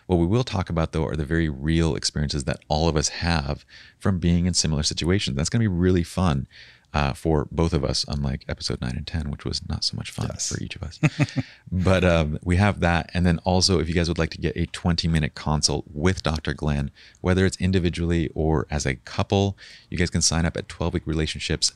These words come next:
Speaker 1: dot com. You'll also find a relationship assessment tool right there.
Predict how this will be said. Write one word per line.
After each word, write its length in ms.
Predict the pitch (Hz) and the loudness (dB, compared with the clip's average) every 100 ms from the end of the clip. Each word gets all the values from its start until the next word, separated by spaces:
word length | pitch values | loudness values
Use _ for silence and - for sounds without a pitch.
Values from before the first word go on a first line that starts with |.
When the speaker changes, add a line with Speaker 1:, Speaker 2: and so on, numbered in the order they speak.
| 67 | -8
Speaker 1:
dot 320 | 71 76 - - | -2 0 0 -4
com. 440 | 76 69 65 69 - - _ _ | -2 -2 -2 -6 -10 -20 _ _
You'll 180 | - 73 | -6 -2
also 220 | 90 - | 0 0
find 400 | 113 - 71 67 - | 0 -2 -2 -4 -4
a 100 | 78 | -4
relationship 680 | 71 65 76 - - 73 - | -4 -4 -4 -4 -4 -4 -4
assessment 600 | - - 120 - - - | -2 0 0 -4 -6 -8
tool 200 | - 50 | -10 -8
right 200 | - - | -8 -6
there. 240 | - - | -6 -8